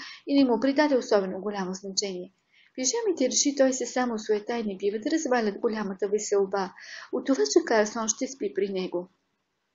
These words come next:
Дребосъчето си бе поставил на дивана с завивките на Босе и бе поставил панерчето на Бимбо наблизо.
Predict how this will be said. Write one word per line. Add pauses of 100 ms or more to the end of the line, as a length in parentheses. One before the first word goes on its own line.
(920)
Дребосъчето
си
бе
поставил
на
дивана
с
завивките
на
Босе (100)
и
бе
поставил
панерчето
на
Бимбо
наблизо.